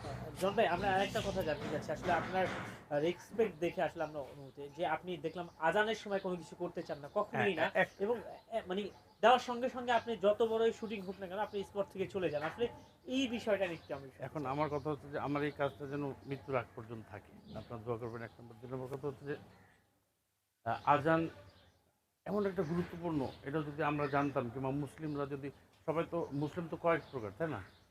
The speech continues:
Speaker 2: একটা হচ্ছে সুন্নি মুসলিম, একটা হচ্ছে যে, এ, বংশগত মুসলিম। আমার বাপ মুসলিম, আমি মুসলিম।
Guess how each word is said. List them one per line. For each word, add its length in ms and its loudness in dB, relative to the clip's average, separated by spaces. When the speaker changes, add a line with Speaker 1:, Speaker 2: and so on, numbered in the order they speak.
Speaker 2:
একটা 220 -4
হচ্ছে 180 -2
সুন্নি 280 2
মুসলিম, 420 2
একটা 240 -2
হচ্ছে 160 -6
যে, 180 -2
এ, 180 2
বংশগত 460 4
মুসলিম। 460 -2
আমার 240 -2
বাপ 200 0
মুসলিম, 400 -6
আমি 140 4
মুসলিম। 380 -4